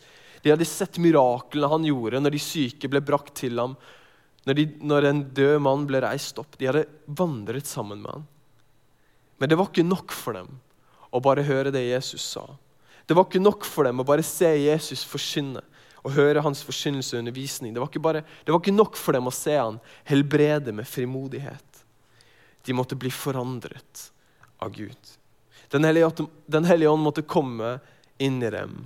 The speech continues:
og forandre dem fra innsiden og ut. Hos ham fikk de kraft til å være vitner. Og når det skjedde, så kunne de ikke gjøre annet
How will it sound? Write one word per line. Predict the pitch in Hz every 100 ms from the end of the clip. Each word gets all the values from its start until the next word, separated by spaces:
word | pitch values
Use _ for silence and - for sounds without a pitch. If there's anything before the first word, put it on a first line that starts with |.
| 135
og | 143
forandre | - 131 123 120 110
dem | 95 92
fra | - -
innsiden | 117 107 107 - 113 107 - - _ - - _
og | - -
ut. | 95 107 - _ - _ _ _ _
Hos | 143 139 -
ham | 170 156 165 123 _ _ _ _ _
fikk | - - 135
de | -
kraft | - - 110 - - _ _ _ - -
til | 127 110 113 - -
å | -
være | 120 117 101 - 101 123 _ _
vitner. | 120 123 - _ - - - _ _ - -
Og | 135
når | 147 147
det | 160 170
skjedde, | - 123 104 90 - _ _ _ _ _ _ _ _ _ _ _ _ _
så | -
kunne | 127 143 120 95
de | 98
ikke | - 123
gjøre | 107 101
annet | 80 95 90 - _